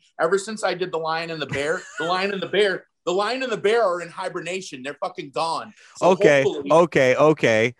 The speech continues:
Speaker 2: okay. Give me the player that you didn't like.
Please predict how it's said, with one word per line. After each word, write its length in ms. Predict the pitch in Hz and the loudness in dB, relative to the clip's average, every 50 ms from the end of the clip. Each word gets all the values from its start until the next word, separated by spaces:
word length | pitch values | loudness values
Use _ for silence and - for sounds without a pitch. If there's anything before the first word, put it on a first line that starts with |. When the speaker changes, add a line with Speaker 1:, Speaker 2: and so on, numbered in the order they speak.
| _ _ - | _ _ 0
Speaker 2:
okay. 500 | - 131 147 - - 120 104 101 107 117 - _ _ _ - - _ _ _ _ _ _ - | 2 2 2 4 2 2 2 2 0 -2 -4 _ _ _ -20 -20 _ _ _ _ _ _ -2
Give 160 | 107 127 147 147 | 0 2 2 4
me 120 | 151 156 | 4 4
the 120 | 147 147 | 4 2
player 500 | 143 - - 127 127 127 123 123 123 127 | 0 0 2 4 6 6 6 6 6 4
that 160 | 120 120 123 127 | 4 4 2 2
you 140 | 131 131 | 0 -2
didn't 320 | 127 104 131 147 165 156 104 | 0 2 2 2 2 2 -2
like. 460 | 95 92 87 82 85 - - - _ | -4 -4 -4 -4 -6 -10 -14 -20 _